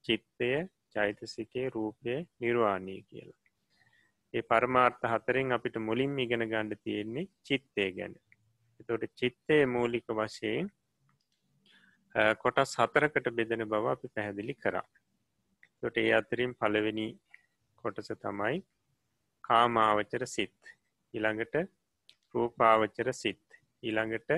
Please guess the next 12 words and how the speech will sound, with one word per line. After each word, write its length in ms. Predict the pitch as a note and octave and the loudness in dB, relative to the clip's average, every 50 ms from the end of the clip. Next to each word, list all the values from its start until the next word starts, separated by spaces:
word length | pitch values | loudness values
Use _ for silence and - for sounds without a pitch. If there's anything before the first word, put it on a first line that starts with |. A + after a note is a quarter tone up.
| G3 - _ _ _ _ _ _ _ _ _ _ - | -2 -4 _ _ _ _ _ _ _ _ _ _ -2
අරූපාවචර 840 | - A#2 A2+ B2+ C3+ C3 B2+ - A#2+ A2 A2 A2 A2+ - - - G2 C3+ | 0 2 4 4 2 2 2 4 4 6 6 4 2 -2 -4 -8 -8 -8
සිත්. 320 | C3 - - G#2+ F#2+ _ _ _ _ - _ _ _ | -8 -6 -6 -6 -6 _ _ _ _ -20 _ _ _
ඊළඟට 500 | - A#2+ A2+ G#2+ G#2+ G#2+ A2 A2 - - D3+ F#3 G3+ _ _ _ _ _ _ _ _ _ _ _ - | -8 -4 -2 0 0 0 -2 -6 -4 -2 -4 -4 -4 _ _ _ _ _ _ _ _ _ _ _ -6
ලෝකෝත්තර 800 | - A2+ A2+ A2+ A2 - - G#2+ G#2+ G#2 G#2 - _ - - G#2+ A#2 C#3+ F#3+ - _ _ _ _ _ _ - | 0 4 4 4 4 2 0 2 2 2 2 0 _ -8 -6 -4 -2 -4 -4 -6 _ _ _ _ _ _ -14
සිත්. 360 | - - - - G#2+ F#2 _ _ _ _ _ _ - - - - - _ _ _ _ _ _ _ _ - | -12 -8 -4 -4 -4 -4 _ _ _ _ _ _ -20 -20 -20 -20 -20 _ _ _ _ _ _ _ _ -12
එතකොට 420 | A2 - B2 A#2+ - C3 B2 - - A#2 - | -6 -4 -4 -4 -2 -6 -4 -2 -4 -4 -2
කාමාවචර 800 | - B2+ B2 B2 B2 B2+ B2+ B2+ B2+ B2 B2 A#2 - B2+ A#2+ A2+ | 2 2 4 4 4 6 6 8 8 8 6 4 0 -4 -4 -4
සිත් 240 | - - A#2+ A2 _ | -4 -4 -6 -6 _
පනස් 340 | _ - A2+ G#2 A2 G#2+ - - | _ -2 0 0 0 -2 -2 -4
හතරයි, 440 | - A#2 - - B2 A#2+ B2 C3 C#3 | -4 -4 -2 -2 0 2 2 2 2
රූපාවචර 680 | C3 A#2+ A2+ A2 - - A2 G#2+ G#2+ G#2+ G#2+ - A2 A2 | 0 -2 -4 -2 0 2 4 4 4 2 0 -4 -10 -10
සිත් 220 | - - G#2+ G#2 | -8 -10 -12 -12